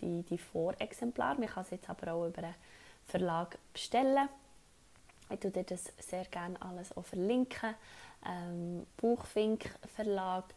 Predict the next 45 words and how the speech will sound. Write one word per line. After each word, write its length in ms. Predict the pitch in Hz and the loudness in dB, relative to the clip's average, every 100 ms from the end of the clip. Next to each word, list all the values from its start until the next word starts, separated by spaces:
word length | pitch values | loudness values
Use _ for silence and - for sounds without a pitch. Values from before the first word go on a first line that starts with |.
| - - - - | -20 -20 -8 -2
Und 380 | 175 180 175 | 0 0 0
am 260 | 175 175 170 - | -2 -2 -4 -4
vierzehnten 760 | - 202 196 175 170 - 170 | 2 2 2 -6 -8 -6 -6
November 540 | 170 - 196 180 190 - | -6 -10 -10 -8 -10 -10
ist 440 | - 175 175 - - - - - - | -8 -8 -8 -12 -14 -20 -20 -16 -4
die 60 | |
Vernissage 840 | 180 175 190 180 - 170 160 - - | -2 0 -2 -2 -4 -8 -8 -10 -8
in 280 | 170 170 175 - - - - | -8 -6 -10 -14 -20 -20 -8
Burgdorf. 600 | 165 165 - - - - - - - - - | -2 -2 -4 -6 -6 -6 -10 -18 -20 -8 0
Aber, 320 | 190 190 190 - | 2 4 2 0
ähm, 340 | 175 165 170 165 | -2 0 -2 2
ich 120 | 202 | 4
werde 200 | 190 190 | 6 4
das 220 | 180 - | 0 0
alles 260 | - 170 - | 2 2 4
dann 120 | 160 | 4
in 120 | 156 | 4
den 100 | 160 | 2
Shownotes 440 | - 156 160 - - | 0 -2 -2 -6 -8
verlinken. 380 | 165 - - - | -4 -4 -4 -4
Also 140 | 196 | -2
ich 60 | 196 | -4
wollte 160 | 160 | -6
jetzt 100 | - | -6
sagen, 140 | 160 160 - - - - - | -6 -6 -10 -20 -20 -20 0
soll 260 | - 190 | 8 10
wie 100 | 185 | 10
nicht 180 | 208 208 | 10 8
ein 60 | 190 | 10
Werbeblock 540 | 190 208 240 240 - | 10 12 12 10 6
sein, 240 | - 226 185 | 6 8 8
weil 120 | 170 - | 2 0
wie 140 | 175 | -2
einfach, 260 | 165 175 175 - | -2 -6 -8 -8
ähm, 340 | 170 175 180 190 | -8 -6 -8 -8
hat 200 | 180 175 | -8 -6
ihr 160 | 175 165 | -4 -6
einfach 280 | 185 - | -8 -6
ein 100 | 175 | -6
bisschen 160 | 170 - - | -6 -8 -2
wollen 180 | 160 | 2
erzählen, 460 | 160 185 - 165 170 | 2 0 -2 0 0
wie 60 | 160 | -2
das 180 | 170 - | -6 -4
Buch 260 | 165 165 | 0 0